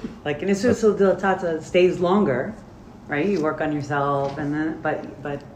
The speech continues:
you may never feel it as much as when, boom, you know, like, that's a gift.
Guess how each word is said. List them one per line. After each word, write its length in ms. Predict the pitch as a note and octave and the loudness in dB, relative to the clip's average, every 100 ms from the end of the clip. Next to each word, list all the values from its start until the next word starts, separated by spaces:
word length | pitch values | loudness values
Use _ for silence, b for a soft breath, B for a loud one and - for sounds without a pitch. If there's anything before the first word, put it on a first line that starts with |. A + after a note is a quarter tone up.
| - | -12
you 100 | D#3+ | -6
may 140 | F3 | -2
never 280 | D#3+ E3 D3 | 0 0 -2
feel 280 | - E3 C#3+ | -4 -2 -2
it 100 | C3+ | -2
as 200 | C3+ C3+ | -4 -4
much 220 | C#3 C3+ | -8 -4
as 240 | B2+ B2 | -4 -2
when, 300 | C3 B2+ B2+ A#2+ - - - | -4 -4 -6 -8 -10 -12 -6
boom, 280 | - D3+ - - | -2 -2 -2 -10
you 80 | - | -10
know, 180 | A2+ A2 - | -10 -10 -14
like, 280 | B2 A2 - | -16 -16 -14
that's 160 | A2+ A#2 - - | -14 -14 -16 -16
a 160 | - - | -14 -8
gift. 260 | - - | -8 -8